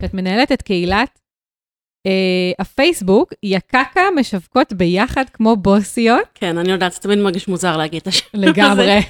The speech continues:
Speaker 2: אני תמיד מתנצלת, מתחילה
Speaker 1: אבל,
Speaker 2: להסביר.
Speaker 1: אה, אבל אני עפה על השם, ובכלל, אני מאוד אוהבת את הקהילה שלך, אני גם נמצאת
Speaker 2: תודה.
Speaker 1: שם, ואחר כך אולי ככה תספרי לנו למה בחרת, אה, בשם הזה.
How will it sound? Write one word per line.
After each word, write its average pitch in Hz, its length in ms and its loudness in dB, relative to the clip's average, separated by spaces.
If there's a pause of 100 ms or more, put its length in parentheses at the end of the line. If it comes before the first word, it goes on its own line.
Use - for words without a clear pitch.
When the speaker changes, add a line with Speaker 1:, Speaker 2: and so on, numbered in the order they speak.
(240)
Speaker 2:
אני 208 100 2
תמיד 220 220 2
מתנצלת, 196 840 -2 (240)
מתחילה 196 140 0 (100)
Speaker 1:
אבל, 185 100 4
Speaker 2:
להסביר. 180 400 0
Speaker 1:
אה, 196 520 0
אבל 214 160 4
אני 208 240 4
עפה 214 260 0
על 208 100 4
השם, 233 400 2
ובכלל, 190 500 0
אני 170 200 -4
מאוד 180 220 -2
אוהבת 175 240 -2
את 170 120 -10
הקהילה 175 420 -6
שלך, 190 340 -4
אני 156 100 -10
גם 165 160 -10
נמצאת 165 220 -8
Speaker 2:
תודה. 202 240 0
Speaker 1:
שם, 190 400 0 (560)
ואחר 175 920 -4
כך - 160 -4
אולי 220 360 2
ככה 226 220 -4
תספרי 180 420 -6
לנו 190 200 -4
למה 165 200 -4
בחרת, 165 500 -12
אה, 165 180 -6
בשם 185 360 -6
הזה. 214 240 0